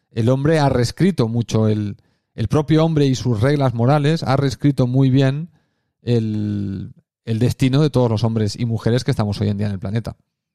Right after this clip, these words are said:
Por lo tanto, la, el, parte de esa autopista viene hecha por el propio ser humano y sus fantasías gracias al raciocinio. Bueno, estoy, ahora ya, ¿sabéis cuando empiezo a decir, "pero qué estás diciendo, tío? Pareces un loco hablando de un tema que no tienes ni puta idea y además te estás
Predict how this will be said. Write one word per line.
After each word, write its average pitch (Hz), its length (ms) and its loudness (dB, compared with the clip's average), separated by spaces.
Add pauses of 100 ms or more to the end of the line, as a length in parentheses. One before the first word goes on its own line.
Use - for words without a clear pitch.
(220)
Por 104 120 -2
lo 104 60 0
tanto, 117 220 0
la, 123 160 -2
el, 113 200 -4
parte 131 360 -2
de 135 120 4
esa 127 180 0
autopista 139 680 0 (540)
viene 127 300 2
hecha 151 200 0
por 135 120 0
el 113 60 -2
propio 117 220 0
ser 117 140 -2
humano 120 400 0
y 127 80 -4
sus 113 120 -4
fantasías 117 720 -2
gracias 110 320 0
al 117 80 -4
raciocinio. 101 480 -2
Bueno, 113 220 -4
estoy, 127 260 -8 (240)
ahora 127 140 -4
ya, 143 220 -4
¿sabéis 160 220 -4
cuando 180 180 -2
empiezo 135 340 0
a 123 80 -4 (280)
decir, 117 220 -8
"pero 131 140 -6
qué - 20 -6
estás 151 180 -4
diciendo, 117 280 -6
tío? 127 100 0
Pareces 131 220 0
un 120 120 -4
loco 131 380 -4 (340)
hablando 127 360 -2
de 135 80 2
un 110 60 -4
tema 135 160 0
que 135 80 -2
no 120 60 0
tienes 139 140 0
ni 120 80 0
puta 120 260 -2
idea 135 180 -2
y - 80 -8
además 113 180 -2
te 147 80 -4
estás - 240 -6